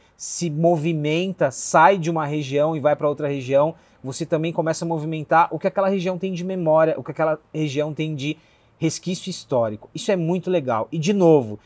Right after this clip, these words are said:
quando a gente fala de futuro, quando a gente fala do habitar, olhar pra nossa memória, olhar pra memória da cidade é muito, muito importante. Isso ficou muito claro aqui.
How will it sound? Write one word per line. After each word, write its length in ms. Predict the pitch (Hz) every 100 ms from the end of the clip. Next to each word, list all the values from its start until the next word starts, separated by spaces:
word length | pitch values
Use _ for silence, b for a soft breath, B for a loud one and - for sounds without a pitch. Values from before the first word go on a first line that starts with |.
| b
quando 100 | 151
a 40 |
gente 80 | 175
fala 160 | 185 175
de 100 | 139
futuro, 560 | - 143 - 170 160
quando 120 | 143 143
a 20 |
gente 100 | -
fala 180 | 147 139
do 60 |
habitar, 580 | 135 123 - 143 151 147 b b b
olhar 340 | 143 139 160
pra 160 | 185 175
nossa 260 | 156 160 175
memória, 600 | 165 147 131 120 113 -
olhar 320 | 127 131 170
pra 100 | 185
memória 380 | 170 156 143 139
da 100 | 135
cidade 520 | - 120 123 131 127
é 80 | 147
muito, 580 | 143 139 151 160 - 165
muito 400 | 135 135 139 131
importante. 600 | 131 139 123 117 113 -
Isso 160 | 170 170
ficou 200 | 160 165
muito 260 | 156 160
claro 300 | - 120 110
aqui. 260 | 107 _